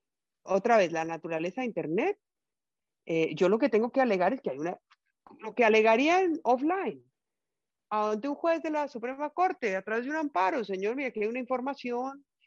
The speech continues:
se está circulando una imagen de una persona que tuvo una relación sexual, ¿no? Una mujer que tuvo una relación sexual y de manera no consentida fue filmada, están circulando esa imagen". Claro,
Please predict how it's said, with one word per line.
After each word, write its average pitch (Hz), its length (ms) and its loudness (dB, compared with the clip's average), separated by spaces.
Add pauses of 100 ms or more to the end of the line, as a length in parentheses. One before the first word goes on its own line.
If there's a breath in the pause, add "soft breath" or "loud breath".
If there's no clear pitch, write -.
(140)
se - 140 -2
está 214 200 4
circulando 240 600 2
una 254 140 2
imagen 233 680 2 (360)
de 190 420 4
una 196 280 6
persona 226 840 0 (200)
que 196 120 -2
tuvo 185 160 -2
una 247 120 4
relación 233 380 0
sexual, 208 920 0
¿no? 233 260 -2
Una 220 280 0
mujer 247 400 2
que 208 80 -2
tuvo 185 140 -4
una 226 80 0
relación 226 360 -4
sexual 214 560 0 (260 loud breath)
y 226 200 2
de 185 120 4
manera 202 280 2
no 196 140 2
consentida 247 840 0
fue 185 160 -4
filmada, 233 600 0
están 180 220 -8
circulando 208 540 -2
esa 220 200 -2
imagen". 202 460 -2
Claro, 156 440 -2